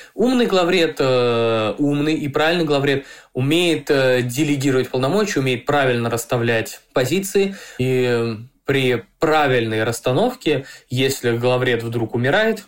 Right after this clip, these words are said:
то какое-то время медиа спокойно может существовать без него. То есть, естественно, оно начинает существовать без лица, скажем так,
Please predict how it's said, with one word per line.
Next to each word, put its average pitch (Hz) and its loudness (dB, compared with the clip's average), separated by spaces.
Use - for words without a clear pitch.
то - 2
какое-то 127 0
время 151 0
медиа 127 0
спокойно 127 0
может 120 0
существовать 113 -4
без 107 -2
него. 98 -4
То - -4
есть, 117 -4
естественно, 113 -2
оно 120 2
начинает 113 0
существовать 113 -2
без 117 -2
лица, 143 -2
скажем 185 -2
так, - -2